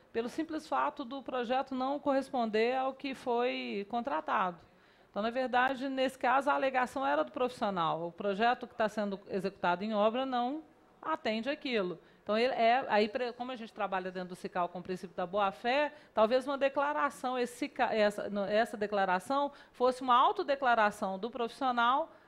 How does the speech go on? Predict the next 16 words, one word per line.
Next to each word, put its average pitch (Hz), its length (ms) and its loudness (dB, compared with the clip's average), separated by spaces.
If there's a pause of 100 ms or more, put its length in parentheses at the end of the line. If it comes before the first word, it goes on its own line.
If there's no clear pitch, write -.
alegando 285 920 0
os 311 120 -6
motivos 294 460 -8
do, 330 280 -4
do, 269 220 -8
da, 233 240 2
da, 220 160 2
do 220 240 -6
cancelamento 262 800 0
ou 330 80 2
até 339 300 2
da, 330 100 0
do 330 180 -6
próprio 285 280 -2
distrato, 254 640 -4 (360)
tá? 269 220 0